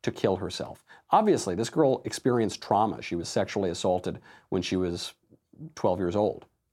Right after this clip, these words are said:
Awful, really terrible. That does not justify killing yourself when you're a teenager.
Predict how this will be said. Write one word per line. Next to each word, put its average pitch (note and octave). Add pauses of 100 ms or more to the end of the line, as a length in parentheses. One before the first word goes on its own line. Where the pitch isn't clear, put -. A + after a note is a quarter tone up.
(500)
Awful, -
really B2
terrible. F#2 (1500)
That B2
does D3+
not C3
justify G#2
killing D3+
yourself -
when G2+
you're G2+
a G2
teenager. -